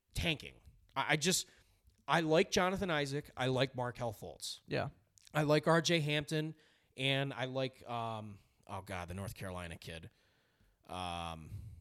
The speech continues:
Speaker 2: Cole
Speaker 1: uh,
Speaker 2: Anthony?
Speaker 1: Yeah, Cole Anthony. Thank you. Uh, I like him, and
Speaker 2: Yeah.
Speaker 1: you know, I think that they're clearly gonna tank,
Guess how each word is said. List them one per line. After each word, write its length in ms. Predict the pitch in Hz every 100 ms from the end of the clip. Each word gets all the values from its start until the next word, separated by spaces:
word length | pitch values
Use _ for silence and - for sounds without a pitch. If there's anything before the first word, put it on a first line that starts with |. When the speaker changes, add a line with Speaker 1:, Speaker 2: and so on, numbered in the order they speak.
| - _ _ _ - - _ _ _ -
Speaker 2:
Cole 180 | 147
Speaker 1:
uh, 40 | 143
Speaker 2:
Anthony? 280 | 143 156 147
Speaker 1:
Yeah, 180 | 139 107
Cole 220 | - 139
Anthony. 260 | 117 92 85
Thank 200 | 104 87
you. 160 | 78 76 _ _ _ _ _ -
Uh, 300 | 113 104 -
I 100 | 139
like 240 | 151 175 185
him, 280 | 175 190 208 _ -
and 360 | 151 151 156
Speaker 2:
Yeah. 160 | 143 127 - -
Speaker 1:
you 120 | 165
know, 220 | 143 156 - _
I 160 | 135 151
think 320 | - 170 160
that 260 | 160 151 123 _
they're 360 | 143 147 151 143 -
clearly 340 | - 165 160
gonna 180 | 151 156
tank, 400 | - 131 120 -